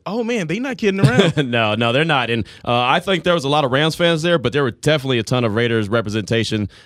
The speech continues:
Speaker 2: at SoFi Stadium. Now, I'll tell you this: when the Chargers, uh, host the Raiders, it's gonna be a blackout. It's gonna be a one hundred percent blackout. The Rams still get some love in L A,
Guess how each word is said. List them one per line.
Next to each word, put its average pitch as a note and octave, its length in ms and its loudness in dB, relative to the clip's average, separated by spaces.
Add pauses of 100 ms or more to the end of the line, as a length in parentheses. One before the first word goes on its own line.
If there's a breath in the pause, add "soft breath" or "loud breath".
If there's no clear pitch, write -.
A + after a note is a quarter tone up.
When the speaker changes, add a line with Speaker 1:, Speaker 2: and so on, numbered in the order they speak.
Speaker 2:
at G2+ 140 4
SoFi A#2+ 360 0
Stadium. A2 340 0
Now, G#2+ 140 0
I'll C3 60 -2
tell D3 140 0
you A#2+ 80 0
this: B2+ 220 -2
when A2 100 -4
the G#2 60 -4
Chargers, F3 520 0 (360)
uh, D3 140 2
host E3+ 240 0
the E3+ 80 -4
Raiders, F3 460 0
it's C3 120 0
gonna C3 200 -2
be A2+ 80 2
a G#2+ 80 2
blackout. F#2+ 500 -2
It's G#2 120 -6
gonna C#3 120 2
be A#2+ 80 0
a B2 60 0
one B2 160 -2
hundred B2 100 0
percent G#2+ 240 -4
blackout. F#2+ 320 -2
The G2 80 -6
Rams D3+ 300 0
still D#3 180 0
get C#3 140 0
some A#2 180 -4
love B2+ 180 0
in C#3 80 0
L C#3 200 2
A, C#3 180 0